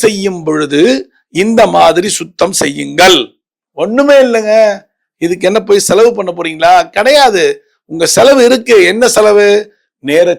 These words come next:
செலவு தான், வேற ஒண்ணுமே இல்ல, வேற ஒண்ணுமே கிடையாது. ஆனா இந்த நேர செலவு செய்யும் பொழுது எங்க டேலி ஆகும்? உங்க வீட்டுல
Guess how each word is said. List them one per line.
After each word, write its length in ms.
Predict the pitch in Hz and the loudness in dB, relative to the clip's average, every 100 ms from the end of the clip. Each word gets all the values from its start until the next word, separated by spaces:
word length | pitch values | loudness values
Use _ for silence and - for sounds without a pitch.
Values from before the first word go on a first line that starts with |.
| - | -6
செலவு 260 | 139 127 123 | -8 -8 -8
தான், 100 | - - _ _ _ | -10 -10 _ _ _
வேற 120 | 135 147 147 | -6 -6 -6
ஒண்ணுமே 300 | 196 277 302 | -8 -6 -4
இல்ல, 120 | 175 117 _ _ _ _ _ _ _ _ _ _ _ _ | -6 -10 _ _ _ _ _ _ _ _ _ _ _ _
வேற 140 | 165 185 156 165 | -2 0 0 -2
ஒண்ணுமே 340 | 214 277 302 247 | -2 -2 0 0
கிடையாது. 280 | 170 131 - 127 | 0 -2 -2 -2
ஆனா 160 | 143 131 147 214 _ _ _ _ _ _ _ _ _ _ _ _ _ _ _ | 2 2 0 -6 _ _ _ _ _ _ _ _ _ _ _ _ _ _ _
இந்த 280 | 170 226 269 262 214 | 0 2 4 4 4
நேர 180 | 262 311 294 - | 4 4 2 2
செலவு 260 | 240 220 - | 2 2 2
செய்யும் 320 | 185 208 208 | 0 -2 0
பொழுது 320 | 185 143 135 135 180 - _ _ _ _ _ _ - | 0 0 -2 -2 -4 -8 _ _ _ _ _ _ -2
எங்க 320 | 190 254 277 214 | 0 2 2 2
டேலி 240 | 220 226 202 | 2 2 2
ஆகும்? 260 | 190 180 190 185 _ _ _ _ _ _ _ _ _ _ - | 0 -2 -10 -16 _ _ _ _ _ _ _ _ _ _ -6
உங்க 260 | 160 208 196 147 | -6 0 -2 -2
வீட்டுல 360 | 135 - 117 | -6 -8 -6